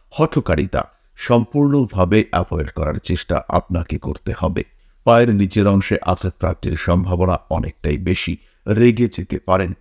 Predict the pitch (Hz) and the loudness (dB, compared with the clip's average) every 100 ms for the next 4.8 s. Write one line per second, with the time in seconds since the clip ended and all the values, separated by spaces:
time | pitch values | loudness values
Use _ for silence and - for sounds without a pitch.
0 | _ _ - 127 - 147 139 151 135 117 | _ _ 0 0 2 0 0 0 -2 2
1 | 101 101 95 - 101 101 120 - - 127 | 2 2 0 -2 -2 0 0 -2 -4 -2
2 | 143 160 175 - - - 90 - 87 87 | 0 0 -4 -6 -8 -6 -6 -4 -4 -2
3 | - 95 85 117 - _ - 113 123 - | -2 -4 0 0 -2 _ -2 4 4 4
4 | 120 107 95 95 87 82 - | -2 2 2 2 0 -2 0